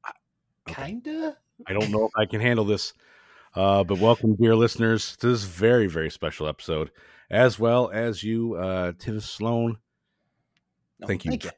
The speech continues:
Speaker 1: for our show.
Speaker 2: Oh, thank you for inviting me.
Speaker 1: Here's your official intro.
Speaker 2: <laughs> Sorry.
Speaker 1: Yeah. Uh, wow. Uh, the pressure will be on this week,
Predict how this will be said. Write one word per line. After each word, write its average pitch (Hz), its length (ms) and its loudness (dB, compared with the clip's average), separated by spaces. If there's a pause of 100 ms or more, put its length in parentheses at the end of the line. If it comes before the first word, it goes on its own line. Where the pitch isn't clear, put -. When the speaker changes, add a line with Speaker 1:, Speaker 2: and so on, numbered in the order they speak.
(200)
Speaker 1:
for 92 120 -2
our 98 80 0
show. 147 440 2 (880)
Speaker 2:
Oh, 95 220 -12
thank 120 260 -10
you 135 100 -6
for 127 140 -10
inviting 151 360 -4
me. 101 160 -12 (280)
Speaker 1:
Here's 82 220 -14
your 80 60 -10
official 71 400 -16
intro. - 400 -20 (640)
Speaker 2:
<laughs> - 80 -18 (1300)
Sorry. - 180 -8 (840)
Speaker 1:
Yeah. 78 220 -8 (600)
Uh, 95 440 -2 (340)
wow. 95 420 0
Uh, 120 360 6
the 104 100 -6
pressure 127 400 4
will 117 120 0
be 110 140 2
on 123 220 4
this - 160 -4
week, - 360 -6